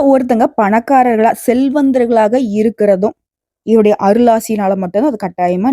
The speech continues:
நிகழும். So வெள்ளிக்கிழமையில சுக்கிர ஓரையில இவரை வழிபாடு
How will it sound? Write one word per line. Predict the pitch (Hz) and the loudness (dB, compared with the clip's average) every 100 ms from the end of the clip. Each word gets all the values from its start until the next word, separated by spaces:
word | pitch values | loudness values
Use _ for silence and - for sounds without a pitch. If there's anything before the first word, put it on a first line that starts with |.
| 190 | 0
நிகழும். | 170 190 _ _ _ _ _ _ _ _ - | -2 -4 _ _ _ _ _ _ _ _ -8
So | 185 | 0
வெள்ளிக்கிழமையில | 190 226 254 226 208 185 214 302 - | 2 2 2 0 0 0 0 0 -4
சுக்கிர | 220 - 247 247 208 | -8 -2 0 2 2
ஓரையில | 196 190 185 185 214 349 392 _ _ _ _ _ _ - | 2 0 0 2 2 0 -4 _ _ _ _ _ _ -2
இவரை | 269 294 | 0 2
வழிபாடு | 233 220 262 262 240 247 | 2 0 0 0 0 0